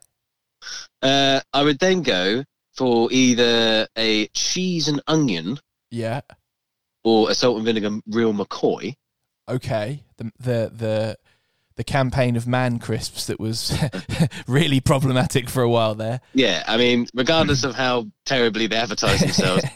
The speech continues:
Speaker 2: <laughs>
Speaker 1: Tasty Crisp.
Speaker 2: Yeah.
Speaker 1: <laughs> And then
Speaker 2: <laughs> Tasty
Speaker 1: a Pring-,
Speaker 2: Crisp,
Speaker 1: a
Speaker 2: shit advertising. That should be
Speaker 1: Exactly.
Speaker 2: their tagline, yeah.
Speaker 1: And then a Pringle and your Beef Monster Munch.
Speaker 2: What Pringle,
Speaker 1: I mean,
Speaker 2: though?
Speaker 1: uh, personally,
Speaker 2: Yeah.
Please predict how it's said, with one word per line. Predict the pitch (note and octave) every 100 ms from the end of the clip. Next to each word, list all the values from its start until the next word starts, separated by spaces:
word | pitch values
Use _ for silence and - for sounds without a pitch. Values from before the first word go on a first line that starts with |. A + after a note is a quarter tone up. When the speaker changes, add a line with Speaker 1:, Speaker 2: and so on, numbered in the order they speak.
| -
Speaker 2:
<laughs> | B2+ -
Speaker 1:
Tasty | E3 D3+
Crisp. | D3 C3 A#2+ - -
Speaker 2:
Yeah. | B2+ A#2+ B3
Speaker 1:
<laughs> | - D4+ - C#3+ - - D#3+ -
And | C#3+
then | - -
Speaker 2:
<laughs> | C3+ F3 - -
Tasty | A3+ A3+ -
Speaker 1:
a |
Pring-, | D3
Speaker 2:
Crisp, | G#3+ B2+ C3 C3
Speaker 1:
a |
Speaker 2:
shit | - - F3+
advertising. | C#3+ D#3+ - D#3+ D3+ A#2+ A2 G2 G#2+
That | B2+
should | - B2+
be |
Speaker 1:
Exactly. | A#2+ A#2+ A#2+ A#2
Speaker 2:
their | F#2+
tagline, | F#2+ G#2+
yeah. | A2+ - _ _ _ _ _ -
Speaker 1:
And | D#3
then | E3
a |
Pringle | C#3 D3 C#3 C3+ B2 A#2 _ _ _
and | A#2+ A#2+ A2+ G2+ -
your | A2
Beef | A2+ G#2
Monster | G#2+ F#2+ -
Munch. | F2 -
Speaker 2:
What | D3 G#3 -
Pringle, | C#3 G#2+ G2+
Speaker 1:
I | F#2+
mean, | F2+
Speaker 2:
though? | A1+ A#2 - _ _ _ _ _ _ - - B2
Speaker 1:
uh, | C3 C3+ C3 - _ _
personally, | - G3+ G3+ - A2+ F#2 F2 A2 E3 -
Speaker 2:
Yeah. | G#2 A#2